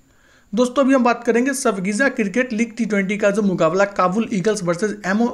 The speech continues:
शार्क्स के बीच में खेला जाएगा, इसको लेके हम डिटेल्स में देखेंगे, पढ़ेंगे, फिर हम बात करेंगे अपनी फैंटेसी टीम को लेके। आपको मैं वीडियो के स्टार्टिंग में ही बता दूं,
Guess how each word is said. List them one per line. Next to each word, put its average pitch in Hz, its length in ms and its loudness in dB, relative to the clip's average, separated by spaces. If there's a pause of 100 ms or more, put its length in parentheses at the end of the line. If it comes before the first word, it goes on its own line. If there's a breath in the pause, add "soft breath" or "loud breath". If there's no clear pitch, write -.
(140)
शार्क्स 190 320 -4
के - 120 -4
बीच 170 180 0
में 190 120 -4
खेला 156 260 0
जाएगा, 180 640 2
इसको 220 260 -4
लेके 196 260 0
हम 196 120 0
डिटेल्स 156 360 -2
में 147 180 -4
देखेंगे, 180 400 -2 (580 loud breath)
पढ़ेंगे, 247 360 2
फिर 240 140 2
हम 190 100 0
बात 165 180 2
करेंगे 165 280 0
अपनी 214 180 -2
फैंटेसी 156 440 -2
टीम 196 200 -2
को 143 120 -4
लेके। 139 380 -2 (600 loud breath)
आपको 233 280 0
मैं 294 100 4
वीडियो 233 280 2
के 254 120 -2
स्टार्टिंग 220 400 0
में 233 80 2
ही 233 60 4
बता 185 260 2
दूं, 185 160 -2